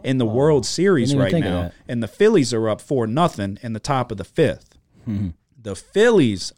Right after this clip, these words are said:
Speaker 1: I didn't hedge. I wanted to hedge so bad, but I didn't hedge. My gut said to hedge after the Phillies won game one. They come back and they get fucking demolished in game two. Well, here we are in game three. Ranger Suarez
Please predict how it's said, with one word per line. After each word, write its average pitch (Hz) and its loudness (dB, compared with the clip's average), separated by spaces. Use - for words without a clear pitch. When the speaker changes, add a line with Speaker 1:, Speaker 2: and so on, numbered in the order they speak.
Speaker 1:
I 135 -6
didn't 180 2
hedge. 170 2
I 147 0
wanted 175 -2
to 160 0
hedge 170 -4
so 175 0
bad, 151 2
but 156 2
I 139 2
didn't 160 0
hedge. 131 -2
My 123 -4
gut 185 2
said 165 0
to 147 2
hedge 156 0
after 143 0
the 123 -6
Phillies 147 -2
won 143 -4
game 135 -2
one. 143 -2
They 120 -4
come 143 -8
back 143 -4
and 123 -6
they 117 -6
get 117 -6
fucking 123 -6
demolished 117 -2
in 127 -6
game 131 -2
two. 120 -2
Well, 107 -10
here 131 0
we 135 -2
are 120 -4
in 107 -6
game 104 -8
three. 107 -8
Ranger 110 -6
Suarez 92 -8